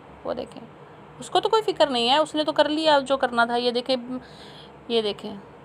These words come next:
वो देखें, वो तो enjoy कर रहा है। यहाँ पे इनको जो है कि अच्छी खासी जो है वो डांट पड़ चुकी है इनके बाबा से, क्योंकि वो घर आ चुके हैं। तो <laughs>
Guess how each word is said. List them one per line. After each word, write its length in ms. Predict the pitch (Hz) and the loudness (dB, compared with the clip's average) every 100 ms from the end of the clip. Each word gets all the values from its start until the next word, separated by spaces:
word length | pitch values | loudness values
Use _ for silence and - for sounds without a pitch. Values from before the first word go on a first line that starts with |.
| - - - - - - - - - - - - - - - - - - | -20 -20 -20 -20 -20 -20 -20 -20 -20 -20 -20 -20 -20 -20 -20 -20 -20 -2
वो 160 | 240 233 | 6 6
देखें, 320 | 214 - 208 | 6 -2 -4
वो 160 | 247 | 2
तो 100 | 254 | 4
enjoy 320 | 277 277 277 277 | 4 6 6 6
कर 160 | 277 | 4
रहा 140 | 254 254 | 2 0
है। 80 | 240 - - - - - - - - | -2 -14 -20 -20 -20 -20 -20 -18 -4
यहाँ 240 | 262 311 359 | 4 8 8
पे 160 | 370 | 6
इनको 260 | 349 302 339 | 4 4 4
जो 140 | 330 | 6
है 220 | 339 302 285 | 8 8 6
कि 140 | 311 | 4
अच्छी 280 | 277 269 302 | 0 0 4
खासी 320 | 302 277 285 | 4 4 2
जो 100 | 277 | 4
है 140 | 269 | 6
वो 80 | 269 | 6
डांट 320 | 262 247 233 | 6 4 4
पड़ 140 | 233 233 | 0 -2
चुकी 300 | 233 233 262 | -4 -4 0
है 140 | 311 - - - - - - 247 | 0 0 -12 -20 -20 -20 -12 -4
इनके 240 | 233 254 | 0 4
बाबा 320 | 240 226 233 | 6 6 4
से, 220 | 247 269 277 - - | 2 -4 -10 -16 -8
क्योंकि 220 | 262 277 | -4 -2
वो 180 | 285 294 | 0 2
घर 220 | 277 247 | 6 8
आ 200 | 247 247 | 8 6
चुके 280 | 247 311 320 | 4 -2 -2
हैं। 140 | 320 359 - - - - - | -2 -4 -14 -20 -18 -8 2
तो 120 | |
<laughs> 40 | 381 | 4